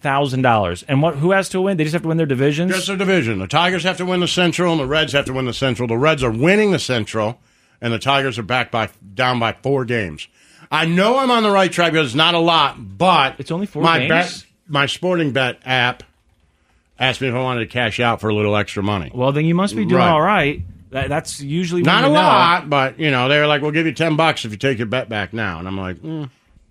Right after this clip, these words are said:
Speaker 1: I'm looking 'cause the Twins are still in first, right? Oh, wow. Yeah.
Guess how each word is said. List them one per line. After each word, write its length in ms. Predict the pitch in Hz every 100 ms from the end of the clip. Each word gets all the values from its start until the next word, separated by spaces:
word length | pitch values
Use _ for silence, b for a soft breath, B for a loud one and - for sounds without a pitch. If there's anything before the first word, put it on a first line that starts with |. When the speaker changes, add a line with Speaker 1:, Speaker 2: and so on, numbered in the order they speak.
| - -
Speaker 1:
I'm 200 | 151 170
looking 280 | 208 170 156
'cause 180 | 151
the 80 | 139
Twins 260 | 139 170 190
are 40 |
still 180 | - 180
in 60 | 143
first, 240 | 180 -
right? 120 | 165 -
Oh, 160 | 143
wow. 420 | 160 156 165 90 - _ _ _ -
Yeah. 360 | 127 147 104